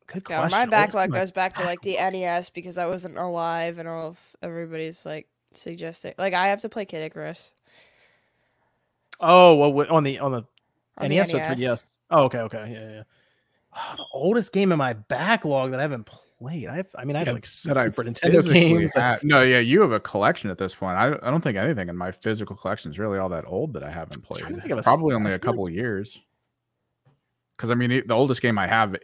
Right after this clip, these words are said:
Speaker 3: in this room is the PlayStation one Darkstalkers game, and I played that, so <laughs> whatever.
Speaker 1: I, I'm trying to think. The one that's off the top of my head right now that I keep looking at and thinking about playing is, uh,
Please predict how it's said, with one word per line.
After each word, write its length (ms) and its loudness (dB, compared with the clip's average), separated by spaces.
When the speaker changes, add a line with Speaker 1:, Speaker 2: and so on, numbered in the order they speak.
Speaker 3:
in 200 -2
this 260 -4
room 300 0
is 380 -10
the 220 -8
PlayStation 580 -6
one 160 -4
Darkstalkers 720 -6
game, 240 -10
and 80 -6
I 60 -2
played 320 -12
that, 420 -10
so 280 -14
<laughs> 640 -18
whatever. 420 -6
Speaker 1:
I, 140 6
I'm 120 6
trying 160 8
to 60 4
think. 180 2
The 80 6
one 200 8
that's 140 4
off 220 8
the 80 -6
top 160 6
of 40 -2
my 100 6
head 380 2
right 260 8
now 540 4
that 120 8
I 180 10
keep 280 -2
looking 380 0
at 200 4
and 140 -4
thinking 300 -4
about 240 0
playing 540 -2
is, 480 -2
uh, 440 -4